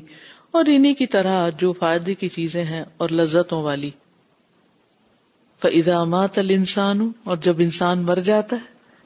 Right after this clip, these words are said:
انقطعت عنہ هذه الاربع، یہ چار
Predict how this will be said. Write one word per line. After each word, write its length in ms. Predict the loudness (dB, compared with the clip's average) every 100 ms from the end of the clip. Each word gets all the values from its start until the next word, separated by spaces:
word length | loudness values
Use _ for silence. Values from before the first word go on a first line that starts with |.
| 0
انقطعت 680 | 0 2 0 2 2 2 0
عنہ 220 | 0 2 2
هذه 320 | 2 2 4 2
الاربع، 480 | 2 0 0 -2 -2 -6 -20 _ -20 _ _ _
یہ 100 | -6
چار 340 | 0 2 2